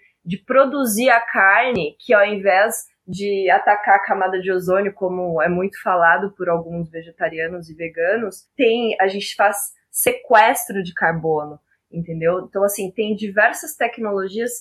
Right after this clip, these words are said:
que às vezes as pessoas não conhecem e só falam de forma negativa, né? Isso em relação à substituição, tá? Acho que cada um tem que respeitar a sua decisão e sem problemas.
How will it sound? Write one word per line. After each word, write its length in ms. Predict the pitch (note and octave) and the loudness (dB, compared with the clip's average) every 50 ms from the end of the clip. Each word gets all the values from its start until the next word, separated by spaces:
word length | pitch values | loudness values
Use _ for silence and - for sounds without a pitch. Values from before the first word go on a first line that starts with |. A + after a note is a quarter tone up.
| - - | -14 -8
que 300 | - B3+ B3+ C4+ B3+ - | -8 -6 -6 -6 -4 -2
às 160 | - A#3 A#3+ A#3+ | -2 -2 -2 -2
vezes 180 | B3 B3 B3 | -6 -6 -6
as 160 | B3+ - - | -8 -12 -10
pessoas 400 | - B3+ B3 - B3+ B3 B3 A3+ | -12 -12 -10 -8 -10 -10 -8 -8
não 160 | A#3+ A#3 B3 B3 | -8 -8 -8 -6
conhecem 720 | - C4 B3+ A#3+ G#3+ G#3 G#3+ B3+ B3+ - D4 C#4 C4 - | -4 -4 -2 0 0 0 0 -2 -4 -8 -10 -10 -10 -10
e 80 | - B3 | -10 -12
só 260 | A3+ - C4+ B3+ C4 C4 | -8 -4 -4 -4 -4 -2
falam 460 | - C4+ A#3 A#3 A#3+ C4+ D4 F#4 G4+ _ _ _ _ _ _ _ | 0 2 2 2 2 2 -2 -4 -6 _ _ _ _ _ _ _
de 100 | - C4 | -12 -8
forma 260 | - - A#3+ A#3+ A#3 | -4 -2 -2 -2 -2
negativa, 800 | B3 B3 A#3+ B3 C#4 D#4 - - - C4 F#3 D3+ D3 D3 C#3+ - _ _ - | -4 -4 0 0 0 0 0 -4 -6 -6 -6 -6 -8 -12 -16 -18 _ _ -8
né? 260 | F3+ F#3 G3+ G#3+ - - | -4 -2 -2 -2 -2 -4
Isso 260 | F#3+ G#3+ A#3+ A#3+ - C4+ | -6 -6 -4 -4 -6 -6
em 60 | C4 | -4
relação 460 | C4 C4 B3 A#3 A#3 - - A3 G#3+ | -2 -2 -2 -2 -2 -4 -4 -2 -2
à 60 | A3 | -2
substituição, 960 | G#3+ - A3+ G#3+ A3+ - - - - C4+ D#4 D#4+ - - G#3+ D#3 - - D#3+ _ | -4 -6 -8 -10 -10 -10 -12 -12 -10 -10 -10 -8 -4 -2 0 0 -2 -2 -8 _
tá? 240 | - F3+ F3 F3+ F3+ | -6 -2 -2 0 -2
Acho 160 | F3+ F3+ - | -2 -4 -10
que 100 | - - | -18 -12
cada 280 | - G3+ F3+ F3+ F3+ F3+ | -8 -6 -4 -2 -2 -4
um 60 | F#3+ | -4
tem 220 | F#3+ G#3 G3 G3+ | -6 -6 -6 -6
que 240 | G3 - A3+ A3 G#3+ _ _ _ _ _ _ - A#3 | -6 -8 -10 -10 -12 _ _ _ _ _ _ -8 -6
respeitar 760 | G#3 F#3+ - - - G3+ G3 G3+ - G3 E3+ E3+ F#3+ G#3 G#3 | -6 -6 -6 -4 -4 -4 -4 -2 0 2 2 4 4 4 2
a 60 | G3+ | 2
sua 280 | F3 - - - F#3+ F3+ | -2 -8 -6 -4 -4 -2
decisão 720 | F3 F3 F3 - - F#3 F3+ F3 E3 E3 F#3 G#3 G#3+ - _ | -2 -4 -8 -8 -10 -10 -6 -6 -4 -4 -4 -4 -6 -8 _
e 100 | - A#3 | -10 -10
sem 260 | A3+ - - G#3 G#3+ G#3+ | -8 -4 -2 -2 -2 -2
problemas. 560 | - A#3+ C4 C4 A3+ E3 - - E3 E3+ | -2 -4 -2 -2 -2 -2 -4 -4 -8 -12